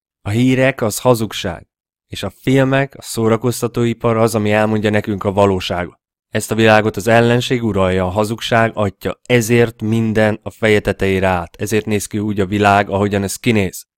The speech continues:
Ennek az alapvető ténynek a megértése nélkül lehetetlen a világban eligazodni, ezért van akkora káosz az emberek elméjében.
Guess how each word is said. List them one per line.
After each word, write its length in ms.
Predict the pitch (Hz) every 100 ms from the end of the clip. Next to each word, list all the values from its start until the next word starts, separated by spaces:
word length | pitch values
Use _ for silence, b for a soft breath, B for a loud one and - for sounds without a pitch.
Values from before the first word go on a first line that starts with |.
| _ _
Ennek 300 | 101 104 104
az 160 | 104 -
alapvető 600 | 117 117 101 107 107 104
ténynek 400 | 120 113 107 104
a 60 |
megértése 600 | 101 107 107 107 107 -
nélkül 520 | 101 104 101 104 98 -
lehetetlen 920 | 107 110 113 113 104 101 104 98 90 - _
a 80 | -
világban 540 | 104 104 98 92 98 98
eligazodni, 680 | 107 101 98 92 98 92 92 _
ezért 500 | 127 113 123 117 -
van 340 | 110 107 104
akkora 420 | - 107 - 101 95
káosz 440 | - 98 95 92
az 120 | 90
emberek 420 | 104 98 95 95
elméjében. 640 | 101 95 92 92 90 85 82